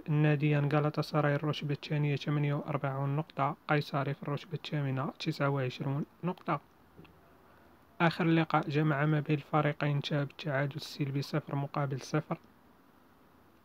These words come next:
آخر خمس مقابلات لكل نادي، قيصري حقق أربع هزائم، انتصار، غالاتا سراي انتصارين، تعادلين وهزيمة.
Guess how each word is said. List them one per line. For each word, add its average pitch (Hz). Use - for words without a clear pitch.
آخر 170
خمس -
مقابلات 156
لكل 151
نادي، 143
قيصري 147
حقق -
أربع 143
هزائم، 143
انتصار، 151
غالاتا 147
سراي 135
انتصارين، 135
تعادلين 135
وهزيمة. 143